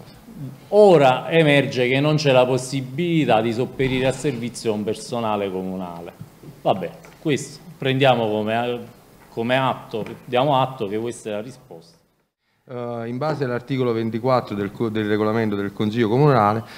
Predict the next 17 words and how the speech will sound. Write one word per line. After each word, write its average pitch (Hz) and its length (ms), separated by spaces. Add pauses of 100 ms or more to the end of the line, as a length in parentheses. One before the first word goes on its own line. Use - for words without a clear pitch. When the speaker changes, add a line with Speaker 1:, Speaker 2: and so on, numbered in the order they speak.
(140)
Speaker 2:
proporrei 127 840
di 110 400
farlo, 104 1120 (100)
di 113 140
trattare 110 360
un 110 100
unico 117 320
argomento, 110 640
naturalmente 123 720
garantendo 113 720
tutti 160 320
i 117 40
tempi 104 360
che 98 140
sono 101 240
già 117 180
previsti 101 640